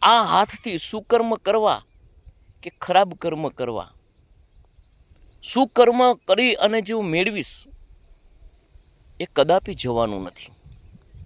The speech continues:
એ મારી પેઢી પણ ભોગવવાની છે. કારણ કે એ જે પૈસો તે મેળવ્યો છે ને, એ અસુરી નથી, સુરી છે,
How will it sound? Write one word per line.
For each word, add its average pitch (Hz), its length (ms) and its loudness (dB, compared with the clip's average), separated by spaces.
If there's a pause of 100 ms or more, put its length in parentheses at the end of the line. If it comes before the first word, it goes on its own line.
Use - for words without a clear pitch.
(420)
એ 165 80 0
મારી 151 240 4
પેઢી 120 360 -10
પણ - 160 -10
ભોગવવાની 101 560 -8
છે. - 200 -20 (1500)
કારણ 139 300 2 (1700)
કે 214 180 2 (200)
એ 214 180 4
જે 202 160 -2
પૈસો 226 460 0
તે 240 160 0
મેળવ્યો 202 400 0
છે - 160 -8
ને, 98 240 -12 (2250)
એ 196 60 0 (160)
અસુરી 240 400 -2
નથી, 226 260 0
સુરી 151 380 -6
છે, - 240 -16